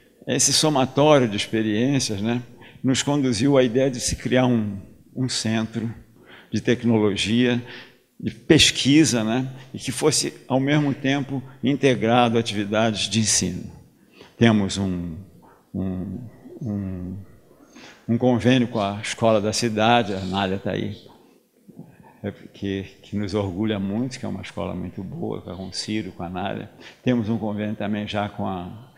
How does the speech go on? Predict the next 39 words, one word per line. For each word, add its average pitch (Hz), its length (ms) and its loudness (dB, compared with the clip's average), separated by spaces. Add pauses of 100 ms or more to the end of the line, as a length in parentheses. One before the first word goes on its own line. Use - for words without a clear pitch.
(220)
com 107 100 -4
a 104 40 -2
Universidade 98 800 -4
da 95 140 -6
Bahia, 98 460 -2
a 95 40 -4
ufba, 104 400 -8
né, 104 200 -8 (480)
pra 110 100 0
fazer 110 300 -2
treinamento 113 540 -4
pessoal. 127 340 0
O 139 60 -2
que 147 140 -2
nós 160 200 4
pretendemos 139 580 0
é 139 80 0
fazer 131 280 0
treinamento 127 500 -2
em 117 100 -2
vários 117 440 2
níveis 82 580 -4 (340)
e 151 160 10
reformular 143 720 4
bastante 131 680 -2
essa 107 160 -6
questão 113 340 -4
curricular 104 560 -4
do 107 80 -2
ensino. 98 300 -4 (360)
Eu 120 160 4
acho 127 200 2
que 139 60 -2
nós 139 160 0
estamos 135 260 0
num 123 120 4
momento 113 540 0 (340)
complicado, 117 840 -2
né, 110 200 -4